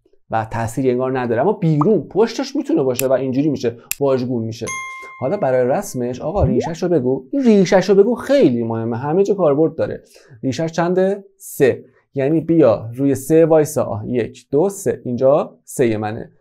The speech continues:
خب پشت قدر مطلق کلاً مثبته، یعنی رو به بالاست، واژگون نشده. پس یه دونه هفت به این فرم، حالا من بهتر بکشم، به این فرم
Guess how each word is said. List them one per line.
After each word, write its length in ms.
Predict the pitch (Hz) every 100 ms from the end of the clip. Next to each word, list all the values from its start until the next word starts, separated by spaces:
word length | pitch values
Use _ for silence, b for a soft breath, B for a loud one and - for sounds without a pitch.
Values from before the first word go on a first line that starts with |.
| _
خب 300 | - 117 B B _
پشت 260 | 170 165 170
قدر 300 | 165 160 170
مطلق 340 | 165 175 196
کلاً 400 | - 156 147 185
مثبته، 520 | 165 131 - 151 127
یعنی 180 | 117 143
رو 100 | 143
به 80 | 139
بالاست، 500 | 131 120 123 110 110
واژگون 580 | 123 123 117 120 139 135
نشده. 440 | 135 117 117 - b b -
پس 220 | 113 123
یه 100 | 131
دونه 240 | 123 113
هفت 640 | 104 120 147 - - - _ _ _ _ -
به 80 | 120
این 160 | 113 120
فرم، 380 | 131 139 165 - _
حالا 180 | 131 110
من 200 | - - _ _ _ _ _ _ _ _ _ _ _ - -
بهتر 420 | 110 - - 110
بکشم، 580 | - 156 151 160 170 -
به 80 | 104
این 180 | 110 117
فرم 540 | 147 165 185 240